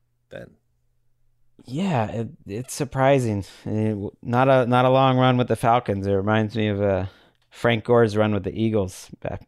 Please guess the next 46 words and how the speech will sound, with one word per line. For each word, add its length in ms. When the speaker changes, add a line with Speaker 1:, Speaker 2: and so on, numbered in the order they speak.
Speaker 2:
back 240
in 60
the 80
day. 300
O-, 180
old 220
heads 280
will, 240
will 140
remember 320
that. 180
Uh, 160
Gold-, 340
Goldman 300
was, 100
like, 140
one 120
of 60
the 60
best 260
young 240
nose 220
tackles 340
in 60
the 60
league 280
for 160
a 60
few 180
years. 320
It 140
feels 240
like 100
no 160
one 180
was 240
impacted 540
more 180
negatively 520
from 180
the 80
pandemic 500
than 100
him. 120
He 140
had 160